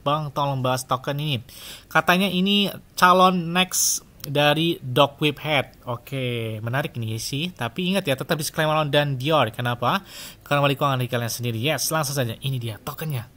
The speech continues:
Cat Whip Head. Oke, jadi Cat Whip Head ini ada digadang-gadang sebagai nextnya dari si Dog Whip Head. Ini kalau kita lihat harga awalnya aja itu nggak jauh beda dari si Dog Whip Head ya. Kalau kita lihat di sini,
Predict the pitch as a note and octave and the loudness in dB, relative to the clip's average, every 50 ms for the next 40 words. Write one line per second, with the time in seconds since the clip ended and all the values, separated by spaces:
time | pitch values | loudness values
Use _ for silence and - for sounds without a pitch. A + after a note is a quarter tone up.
0 | - - - C#4+ C#4+ C#4 - - - - A#3 C#4+ C#4+ C#4+ - - - C#4+ E4 D#4+ | -12 0 4 6 6 4 4 0 -4 2 4 4 4 4 2 4 6 8 8 8
1 | A3+ - - - - - E3 F3+ F#3+ - - A3+ G#3 F#3 E3 C#3 A#2 A#2 A2+ D3 | 6 4 -2 -16 -4 2 4 4 4 4 2 4 4 6 8 6 6 4 4 2
2 | E3 F#3 G#3+ G3 - - G#3+ G#3+ - G#3+ G3+ G3 G3 A#3 A#3+ A#3+ F#3+ F3 G3 E3+ | 0 0 0 -4 0 0 0 0 0 0 0 0 2 0 0 2 4 2 2 2
3 | E3 F3 F#3 F3+ C#3+ E3 D#3 D#3 D3+ D#3 D#3 D3+ F3 F#3 F3+ - D3 C3+ C3 C3 | 2 4 4 4 4 4 2 4 6 6 6 6 6 2 2 0 2 4 4 4
4 | B2 D3 D#3+ D#3 - - D3+ D3+ D#3+ D#3+ - - F3+ F3+ F3 F3 E3+ C#3+ B2+ B2 | 4 4 2 0 0 -4 0 2 2 2 2 0 2 4 4 4 4 6 6 6
5 | B2 B2 B2+ C#3 C#3+ D3 D3 - - - - - - - D3 D3 D3 D3 D3 D3 | 6 6 6 4 2 0 0 -4 -8 -8 -6 -6 -4 -4 -2 0 0 0 0 -2
6 | - B2+ A#2+ A2 C3+ C3 C3+ - - C3+ C3+ C3 B2+ C3+ D3 C3+ - - - - | -6 -8 0 4 4 4 4 2 -2 -2 -2 -2 0 2 2 2 0 -2 -14 -20
7 | - - - - - E3 F#3+ A#3 A3 G#3+ F#3+ F#3 F3 F3 G3 F3+ E3+ F3 F3+ F3+ | -20 -20 -16 -8 -2 0 0 4 6 6 6 6 6 4 2 2 4 4 4 4
8 | D#3+ F3 E3+ F3 E3+ - E3+ E3+ F3+ F3+ E3+ F3 F3 F#3+ G#3 A#3 A3 D#3 D3 D3 | 8 8 8 8 8 8 6 8 10 8 8 6 4 2 2 2 2 4 4 2
9 | D3 D#3+ D#3+ - - G#3 F3 D3+ C3 C3 B2+ B2 C3+ C3+ C3+ B2+ B2 B2+ B2+ A#2+ | 2 2 -4 -2 -2 -2 2 2 2 2 4 4 4 4 4 2 2 2 2 4
10 | C#3 E3+ F3+ - - - - B2+ A#2+ C3+ C3+ C3 C3 C3 C3+ D3+ D#3 D#3+ D#3+ - | 2 2 0 -2 -8 -10 -8 -2 0 2 2 4 4 2 2 0 0 -2 -2 -6
11 | - - C3 - - - - C#3 D3 D3 C#3+ C#3 - - _ - - C#3+ C#3 B2+ | -8 -8 -6 -6 -6 -4 -4 -4 -2 -2 -2 -4 -6 -12 _ -6 -2 -2 -2 -2
12 | C3 - C3+ C3 B2+ B2 - D#3 C#3+ C3 B2 A#2 A#2+ B2+ B2+ - A2+ A2+ A2+ B2 | -2 -4 -4 -4 -4 -4 -6 -6 -4 -2 0 0 0 0 0 -2 -4 -4 -4 -4
13 | - B2+ B2 A#2+ A#2 A2+ - B2 A#2+ D#3 | -2 0 0 0 -2 -4 -6 -4 -4 -4